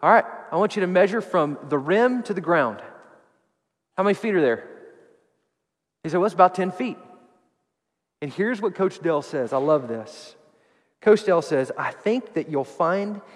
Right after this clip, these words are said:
it's the exact same measurements as our gym back home in Hickory." Now, why is that important?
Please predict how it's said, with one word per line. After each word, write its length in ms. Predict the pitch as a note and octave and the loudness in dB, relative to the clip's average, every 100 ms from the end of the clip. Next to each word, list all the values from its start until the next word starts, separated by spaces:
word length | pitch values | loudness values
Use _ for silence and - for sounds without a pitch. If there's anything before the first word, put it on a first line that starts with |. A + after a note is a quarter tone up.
| - - | -18 -8
it's 160 | C#3 - | -8 -2
the 120 | C3+ | -2
exact 420 | A2+ C3+ F#3 F3+ | -2 0 0 -2
same 300 | - G3 E3+ | -6 -4 -2
measurements 540 | C#3 C#3 B2+ A#2+ A2+ | 0 -2 -4 -6 -8
as 260 | - D#3 C3+ | -8 -6 -2
our 140 | B2 | -2
gym 580 | A#2+ D3+ D3+ F#3+ F#3+ F#3 - | -4 -6 -6 -6 -8 -14 0
back 260 | D#3+ D#3+ D#3+ | 4 4 0
home 280 | D3 B2+ | -6 -6
in 80 | A#2 | -6
Hickory." 440 | A2+ B2+ A#2 G2+ F#2 - _ _ _ _ _ _ _ _ _ _ _ _ _ _ _ _ _ _ _ _ _ _ F3 | -8 -10 -10 -10 -14 -20 _ _ _ _ _ _ _ _ _ _ _ _ _ _ _ _ _ _ _ _ _ _ -6
Now, 180 | F3 | -2
why 280 | F#3 A3 C4+ | -2 2 2
is 160 | A3 D#3 | 2 2
that 220 | F3 D#3+ | 2 2
important? 480 | C#3+ - B2+ - | -2 -4 -6 -6